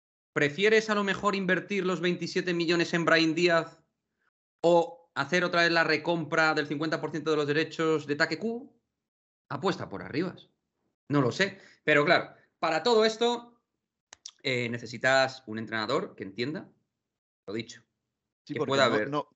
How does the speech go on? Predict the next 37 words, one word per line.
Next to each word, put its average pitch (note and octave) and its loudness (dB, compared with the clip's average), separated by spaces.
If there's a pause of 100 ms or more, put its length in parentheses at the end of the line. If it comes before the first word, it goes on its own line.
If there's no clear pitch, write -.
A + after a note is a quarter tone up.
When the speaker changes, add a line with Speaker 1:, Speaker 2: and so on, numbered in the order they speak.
Speaker 2:
no C#3+ -6
parece E3+ -2
estar B2+ 0
en A#2+ -4
el A#2 -4
radar A#2 -2
de A#2 -2
los A2+ -2
convocables, G#2+ -2
eh, A2+ -2
<laughs> A2 -2
Arribas B2 0
para G#2 0
Ancelotti, A#2 -2
Speaker 1:
Claro, F#3+ 4
Speaker 2:
o - 4
Speaker 1:
es A#2 0
Speaker 2:
al - 0
Speaker 1:
que E3 2
si D#3+ 2
Speaker 2:
menos D#3 4
Speaker 1:
me D3+ 2
Speaker 2:
no D3+ 4
mucho. E3 2
Speaker 1:
preguntas, G#3 -2 (280)
claro, F#3 0
si D#3+ -6
me C#3+ -2
preguntas E3+ -2
a G3 -4
mí G3 -2
por C#3+ -2
talento, D3+ 0
por A#2+ -4
rendimiento C#3+ 0
y - -4
productividad, B2+ -2